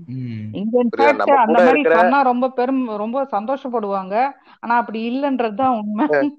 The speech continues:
Speaker 1: ம்.
Speaker 3: ஆமா, ஆமா. <laughs> அது உண்மை. இங்க இருக்கிற நம்ம,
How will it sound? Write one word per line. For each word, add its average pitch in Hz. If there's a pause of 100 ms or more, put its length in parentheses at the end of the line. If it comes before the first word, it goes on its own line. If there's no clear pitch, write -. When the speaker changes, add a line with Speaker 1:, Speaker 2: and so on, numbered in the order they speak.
(320)
Speaker 1:
ம். 123 (500)
Speaker 3:
ஆமா, 165
ஆமா. 113 (140)
<laughs> 180
அது 143
உண்மை. 120 (340)
இங்க 180
இருக்கிற 196 (420)
நம்ம, 147